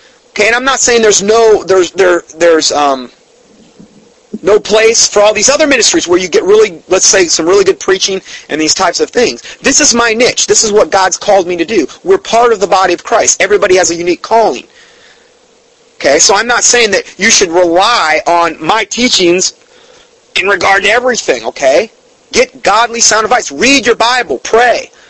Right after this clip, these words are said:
Don't follow man. I tell you, don't follow me. 'Cause man will fail you. In fact, I had a lady tell me that this last week.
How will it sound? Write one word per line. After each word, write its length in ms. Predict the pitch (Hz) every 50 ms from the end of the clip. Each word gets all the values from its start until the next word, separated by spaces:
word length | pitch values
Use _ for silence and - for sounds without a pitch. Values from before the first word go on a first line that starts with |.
| _ _ _ _ _ _ _ _ _ _ _ _ _ _ _ _ _ _ _ _ _ _ _ - - - _ - _ -
Don't 200 | - 190 226 190
follow 320 | - - 247 254 254 240 220
man. 280 | 208 226 247 262 226
I 80 | 226 254
tell 180 | - 240 240
you, 80 | 240 233
don't 160 | 233 247 247
follow 320 | - 262 269 285 277 285 285
me. 380 | 320 349 339 - - - - _ _ _ _ _ _ _ _ _ _ _ _ _ _ _ _ _ _ _ _ _ _ _ _ _ _ _ _ _ _ _
'Cause 280 | - 190 165 - - 147
man 420 | 156 190 247 277 285 294 277 226
will 220 | 220 233 247 247 240
fail 340 | - - 220 220 214 214 185
you. 140 | 131 110
In 340 | - - _ _ - - -
fact, 180 | - 254 247 -
I 60 | 254
had 140 | 262 269 247
a 40 | 220
lady 220 | 220 220 214 196
tell 220 | - - 214 226
me 100 | 226 220
that 160 | 170 135 - -
this 220 | 139 135 - -
last 340 | 165 165 160 156 - - 165
week. 340 | 170 165 131 - - -